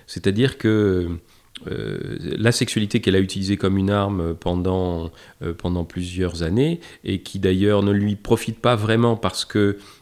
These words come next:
euh, elle n'aura pas de relation suivie, elle, euh, avec le, le, le partenaire de la firme, euh, dont elle était la maîtresse, qui va finir par, euh,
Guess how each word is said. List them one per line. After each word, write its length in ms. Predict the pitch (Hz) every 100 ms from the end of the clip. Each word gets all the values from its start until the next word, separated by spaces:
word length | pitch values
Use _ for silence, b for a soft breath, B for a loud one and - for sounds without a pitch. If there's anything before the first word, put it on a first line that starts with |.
| - -
euh, 220 | 90 90
elle 160 | 92 98
n'aura 300 | 92 104 -
pas 160 | 143
de 80 | 110
relation 340 | 92 92 - 101
suivie, 300 | - 98 98
elle, 140 | 90 -
euh, 140 | - 80
avec 300 | - 95 92
le, 240 | 87 87 85
le, 300 | 87 85 87 B -
le 60 |
partenaire 440 | 80 87 - 95 92
de 80 |
la 100 | 85
firme, 520 | 80 - 104 92 80 80 B B -
euh, 240 | 80 85
dont 140 | 92 90
elle 180 | 87 85
était 160 | 82
la 60 | 78
maîtresse, 400 | 80 - 117 110
qui 120 | -
va 80 | 82
finir 320 | 76 - 90
par, 280 | - 78 76
euh, 140 | 80